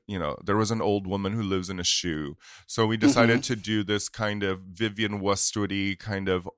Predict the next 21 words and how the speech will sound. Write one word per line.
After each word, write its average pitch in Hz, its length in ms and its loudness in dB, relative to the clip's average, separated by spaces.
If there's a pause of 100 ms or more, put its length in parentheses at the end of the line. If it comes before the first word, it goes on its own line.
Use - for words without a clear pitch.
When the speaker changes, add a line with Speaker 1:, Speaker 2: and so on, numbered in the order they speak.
Speaker 1:
old 98 400 2
lady 92 600 -2 (280)
theme 95 580 -2 (120)
vibes. 92 580 6
And 95 260 2 (300)
the 120 100 0
shoes 156 320 4
that 147 120 4
I'm 123 140 4
wearing 107 400 2
there, 104 600 4 (440)
um, 110 340 6 (120)
and 170 280 6
also 135 420 2
the 117 120 0
gold, 117 680 4 (100)
um, 104 360 2
these, 104 360 -2
these 101 220 -4
pedestal 120 600 0
shoes 92 520 -2